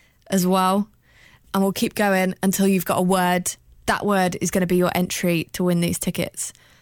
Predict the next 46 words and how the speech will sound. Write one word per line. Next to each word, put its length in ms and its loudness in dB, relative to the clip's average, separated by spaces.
Um, 360 -8
fingers 760 -2
crossed 340 -2
for 160 0
you, 100 2
mate. 240 2
I 60 0
really 240 2
hope 180 2
you 60 -2
get 160 0
them 280 2
if 140 -2
you're 120 2
a 20 4
massive 400 0
fan 180 0
of 80 0
Harry 300 2
and 200 2
just 160 -2
can't 180 0
afford 280 0
to 80 -4
go 140 0
see 240 0
him. 200 2
Fingers 480 0
crossed 540 -2
that 100 -4
you 120 0
get 160 -4
to 40 -4
see 200 0
his 140 0
gorgeous 800 0
nostrils 920 2
and 120 0
shelter 640 0
underneath 640 2
them 220 0
whilst 300 -2
he 60 -2
sings 400 0
to 120 -4
you. 320 2